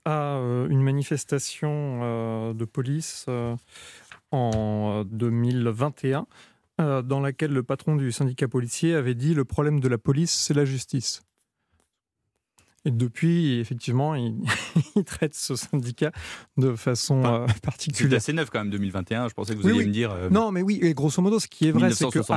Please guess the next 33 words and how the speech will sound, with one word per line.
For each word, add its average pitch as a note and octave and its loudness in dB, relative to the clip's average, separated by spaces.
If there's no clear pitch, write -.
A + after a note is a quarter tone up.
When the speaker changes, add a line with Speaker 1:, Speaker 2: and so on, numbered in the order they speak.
Speaker 2:
soixante-seize. D#3+ 2
Speaker 1:
gauche, C3 -2
il D3+ -2
y - 0
a - 0
une B2 -2
question, F3+ 0
euh, A#2 0
à, A#2 -4
à B2 -2
gauche, D3 -2
cette A#2+ -4
question, D3+ -2
euh, A#2+ 0
euh, A#2+ 0
de, - -6
du C3 2
rapport D3+ 0
à D3+ 0
la B2+ 0
police, D3+ 0
euh, A#2+ 0
de A2+ -2
violence C#3+ 0
policière C#3 -2
systémique C3+ -2
ou C#3+ 2
non, D#3 2
euh, B2 0
de, A2+ -2
euh, C#3 0
racisme C3 0
systémique C#3 -2